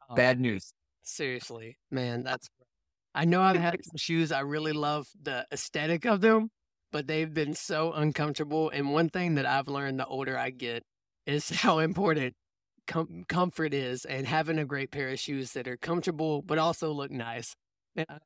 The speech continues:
Speaker 1: I love to hear another shoe connoisseur. <laughs> Since we've just met,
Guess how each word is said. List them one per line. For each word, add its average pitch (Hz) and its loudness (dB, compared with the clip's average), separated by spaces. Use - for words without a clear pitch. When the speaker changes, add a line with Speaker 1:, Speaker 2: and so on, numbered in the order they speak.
Speaker 1:
I 156 2
love 156 2
to 156 0
hear 151 0
another 139 -2
shoe 185 2
connoisseur. 156 0
<laughs> 202 2
Since 247 2
we've 220 4
just 214 2
met, 151 0